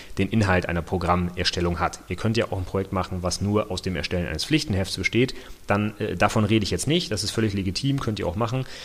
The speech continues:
Aber wenn ihr wirklich eine Anwendungsentwicklung macht in eurem Abschlussprojekt,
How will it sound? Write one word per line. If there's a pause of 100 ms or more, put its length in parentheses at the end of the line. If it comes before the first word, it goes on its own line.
(100)
Aber
wenn
ihr
wirklich
eine (160)
Anwendungsentwicklung
macht
in
eurem
Abschlussprojekt,